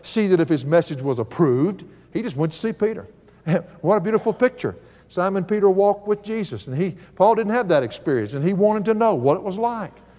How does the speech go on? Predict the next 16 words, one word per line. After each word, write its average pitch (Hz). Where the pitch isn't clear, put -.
And, 165
you 208
know, 247
it's 220
beautiful 185
what 156
God 156
did. 196
He 208
sent 214
James 160
over 123
while 131
he 135
was 135
there. 101